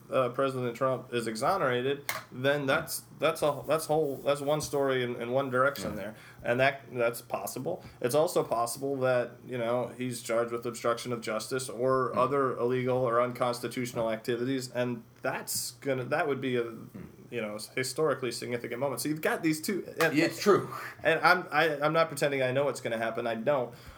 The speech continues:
Speaker 1: Um, but when you've got those potential outcomes on the table and we're just
Speaker 2: Hmm.
Speaker 1: spending months
Speaker 2: What's
Speaker 1: speculating, then it, you know, it's amazing.
Speaker 2: What scares me, I think, is what you'll get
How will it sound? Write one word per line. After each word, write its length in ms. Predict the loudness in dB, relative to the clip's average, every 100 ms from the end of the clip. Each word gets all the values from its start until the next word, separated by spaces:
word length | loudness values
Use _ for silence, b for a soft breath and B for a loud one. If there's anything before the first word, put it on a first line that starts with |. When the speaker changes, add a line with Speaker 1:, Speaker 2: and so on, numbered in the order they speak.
| B
Speaker 1:
Um, 400 | 0 2 0 -4
but 320 | 0 0 0 0
when 100 | 0
you've 120 | 2
got 240 | 2 4
those 180 | 2 2
potential 420 | 0 0 2 2
outcomes 420 | 4 4 2 2 2
on 120 | 2
the 80 | 2
table 400 | 2 2 4 4
and 100 | 2
we're 80 | 2
just 300 | 2 -2 -10
Speaker 2:
Hmm. 60 | -14
Speaker 1:
spending 380 | -2 2 2 4
months 440 | 4 2 0 -6 -12 -20 _ -10
Speaker 2:
What's 160 | -2
Speaker 1:
speculating, 680 | 4 4 4 4 4 2 0
then 140 | 0 0
it, 220 | -2 0
you 80 | 0
know, 140 | 2 0
it's 100 | -2
amazing. 400 | -2 -2 -4 -8
Speaker 2:
What 200 | -6 -6
scares 360 | -6 -4 -2 -2
me, 140 | -4 -8
I 40 |
think, 360 | -12 -18 -20 -12
is 220 | -8 -6 -8
what 100 | -8
you'll 140 | -8
get 340 | -2 0 0